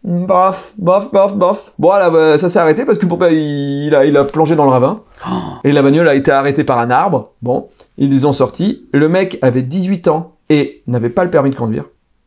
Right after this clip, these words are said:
Speaker 1: Et la meuf avait quinze ans.
Speaker 2: Oh là là.
Speaker 1: Ils ont été emmenés à l'hôpital.
Speaker 2: Ah, ils sont pas morts.
Speaker 1: Non, la chute a été de cinquante mètres quand même.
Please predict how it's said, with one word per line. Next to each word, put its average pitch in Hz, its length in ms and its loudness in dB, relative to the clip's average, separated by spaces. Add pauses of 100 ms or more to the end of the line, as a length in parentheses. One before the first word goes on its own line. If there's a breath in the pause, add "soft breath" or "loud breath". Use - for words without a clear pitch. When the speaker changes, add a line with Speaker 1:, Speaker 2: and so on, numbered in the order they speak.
(680)
Speaker 1:
Et 123 100 4
la 120 100 2
meuf 139 220 0
avait 120 200 0
quinze 151 380 -2
ans. 123 200 -10 (240)
Speaker 2:
Oh 127 120 -2
là 110 140 -2
là. 92 440 -8 (920)
Speaker 1:
Ils 120 160 0
ont 127 60 2
été 127 160 0
emmenés 131 200 2
à 131 60 4
l'hôpital. 123 500 -2 (280)
Speaker 2:
Ah, 151 100 0
ils 131 80 -4
sont 123 140 -4
pas 117 140 -2
morts. 117 340 -2 (240)
Speaker 1:
Non, 123 160 -2 (100)
la 120 80 0
chute 170 220 -4
a - 20 4
été 131 160 0
de 123 80 -4
cinquante 160 540 -6
mètres 120 280 -10
quand 117 120 -12
même. 113 200 -12